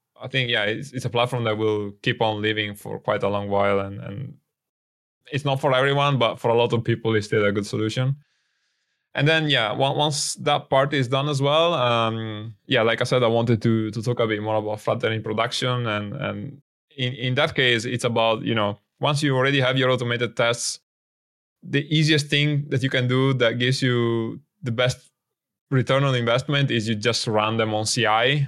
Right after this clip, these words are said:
uh, when you push a, a new pull request. And, and then, so there's a lot of things about workflows that you can,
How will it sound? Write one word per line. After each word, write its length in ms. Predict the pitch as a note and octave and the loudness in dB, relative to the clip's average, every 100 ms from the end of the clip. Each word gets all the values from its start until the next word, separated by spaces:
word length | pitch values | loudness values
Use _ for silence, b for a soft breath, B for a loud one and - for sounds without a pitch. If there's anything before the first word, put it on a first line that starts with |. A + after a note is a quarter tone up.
| - | -4
uh, 440 | A2 G#2 G2+ G2+ | -2 -2 -2 -4
when 280 | G#2 G#2+ G#2 | -2 -2 -2
you 480 | G2+ G2+ G2 G2 G2+ | -2 -2 -2 -4 -6
push 260 | - A2+ - | -4 -4 -2
a, 440 | G#2+ G2 G2 F#2+ - - | 0 0 0 -2 -6 -10
a 100 | G2+ | -6
new 220 | G2+ G2+ G2 | -6 -6 -6
pull 100 | - | -2
request. 560 | A#2 A#2+ B2+ C3 - - | 0 2 0 0 -4 -10
And, 300 | A#2 G2+ G2 | -6 -6 -6
and 200 | G2 G2 | -8 -4
then, 360 | G2+ G2 F#2+ - _ _ _ _ _ _ _ _ _ | 0 0 -4 -10 _ _ _ _ _ _ _ _ _
so 100 | - | -4
there's 180 | A#2+ A2 | 0 2
a 80 | A2+ | 2
lot 180 | A#2 C3+ | 2 0
of 100 | - | -2
things 220 | A#2 A2+ | -2 -2
about 460 | G2+ G#2 G2 G2 - _ _ _ - | -2 0 0 0 -6 _ _ _ -2
workflows 520 | C#3 D3 D3+ C#3+ D3 | 0 0 2 2 2
that 180 | B2+ A#2 | 0 -2
you 80 | A#2+ | -2
can, 600 | A#2 A2 G#2+ G#2 G#2 | -2 -2 -4 -8 -10